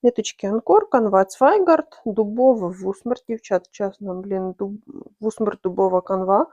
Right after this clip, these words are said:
розвідка не змивається, вона так і буде залишатися, але колір мені приємний і р-, працювати, в принципі, з цією роботою досить таки приємно. От.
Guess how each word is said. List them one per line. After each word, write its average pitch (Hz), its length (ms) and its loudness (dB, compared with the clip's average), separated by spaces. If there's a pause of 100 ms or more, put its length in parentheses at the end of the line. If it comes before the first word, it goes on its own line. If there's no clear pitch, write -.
(340)
розвідка 247 460 2
не 220 300 4
змивається, 196 920 0 (340)
вона 226 140 -2
так 220 220 -6
і 214 40 -4
буде 208 300 0
залишатися, 220 920 0 (420)
але 226 360 6
колір 302 420 4
мені 247 240 0
приємний 277 600 2
і 233 460 -4
р-, 208 240 -2
працювати, 214 500 0
в 247 120 -6
принципі, - 400 -10
з - 60 -20
цією 175 220 -4
роботою 190 400 0
досить 185 300 -8
таки - 220 -18
приємно. 156 580 -6 (800)
От. 165 420 0